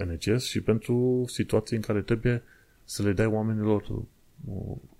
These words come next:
acele medicamente. Asta că zice la un moment dat. Parcă era vorba de medicamente foarte specializate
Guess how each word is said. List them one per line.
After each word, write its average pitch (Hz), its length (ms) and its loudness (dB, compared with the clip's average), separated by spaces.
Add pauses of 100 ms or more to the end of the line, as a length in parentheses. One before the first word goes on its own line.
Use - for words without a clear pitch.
(240)
acele 101 280 -2
medicamente. 101 520 -2
Asta 120 160 -4
că 156 140 0
zice 98 240 -2
la 90 80 -4
un 85 100 -4
moment 82 200 -6
dat. - 220 -8 (420)
Parcă 110 240 0
era 101 120 4
vorba 90 340 0
de 85 300 0
medicamente 92 560 -2
foarte 104 600 0
specializate 82 840 -2